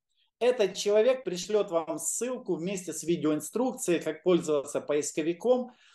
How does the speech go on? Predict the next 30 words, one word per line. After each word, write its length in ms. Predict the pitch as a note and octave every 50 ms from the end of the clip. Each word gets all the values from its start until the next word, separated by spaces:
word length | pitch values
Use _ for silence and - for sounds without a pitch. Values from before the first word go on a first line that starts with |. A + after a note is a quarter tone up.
| - _ -
Здесь 400 | B2 B2 C3+ F3+ G#3+ G3 - -
тридцать 400 | - A3+ C4 C4+ C4+ A3 F#3 -
шесть 320 | - G3 G3 G3+ G3 -
направлений. 760 | - F#3 F3 F3 - F3 E3+ E3+ F3 F3 E3+ D#3 C#3+ C#3 B2 A2+
Вы 120 | A2+ F3
сами 360 | F3+ - - G#3+ G3+ F#3 E3 D3
выбираете, 540 | D3+ D3+ - D#3+ E3 G#3 A3+ G#3 - E3
как 220 | - - D#3 D3+ -
в 40 | _
конструкторе, 800 | F3 F3 F3+ F3+ - - G3+ G#3 F#3 F3+ - - C3 A#2+ A#2
да, 200 | A#2 D#3 F3+ F#3+
«Хочу 320 | F#3 - E3 E3+ - A#3+ -
посмотреть 640 | - F#3 F#3 F3+ E3 D#3+ E3+ F#3 G3 G3+ G3 - _ _ _ _ _
круизы 460 | - D#3 F3+ F3 G3+ G3+ F3+ F3+ F3
по 140 | F3+ E3 E3
Средиземноморью» 1080 | D#3+ - F3 E3 D3+ E3 E3+ C#3+ D3+ E3 D#3+ D#3+ D#3 D#3 D#3+ D#3+ D3 B2+ A#2 A#2+ B2
или 120 | B2 B2+ C3+
«Хочу 300 | - D3+ D3 - A3 F3+
посмотреть 540 | F3+ F3 - - E3 D#3 F3+ F#3 F#3 F#3 -
круизы 380 | - E3 F3 F#3 F3 E3 D3+
по 200 | D#3 - D3 D3
Арабским 500 | D#3+ D#3+ E3 E3 D#3+ - - D#3+ D#3 D3+
Эмиратам». 580 | D#3 D3+ D#3 D#3 D3+ C#3+ B2 - - G2 F#2 - - _ - _ _ _
А 100 | C3+ D#3
может 220 | F#3 A3+ G#3+ F#3+
быть, 240 | F#3 F#3 F#3 - -
у 40 | F3
вас 240 | E3+ F3+ F3+ F3+ -
мечта 400 | F3 E3 D#3 - - G3 G3 G3
посмотреть, 680 | G3 D#3+ D3 - D#3+ D3 C#3+ - F3+ F#3 F#3 F#3 -